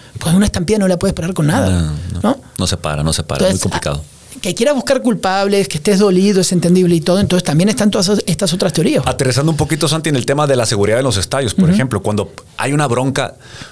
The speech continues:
Speaker 2: tú tendrías que tener, si hay cincuenta mil asistentes, tú tendrías que tener cincuenta mil policías para poder parar una bronca.
Speaker 1: Sí.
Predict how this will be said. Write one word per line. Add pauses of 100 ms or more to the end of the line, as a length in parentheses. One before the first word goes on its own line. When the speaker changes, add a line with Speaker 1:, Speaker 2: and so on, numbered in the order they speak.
(500)
Speaker 2:
tú
tendrías
que
tener, (100)
si
hay
cincuenta
mil
asistentes,
tú
tendrías
que
tener
cincuenta
mil
policías
para
poder
parar
una
bronca.
Speaker 1:
Sí.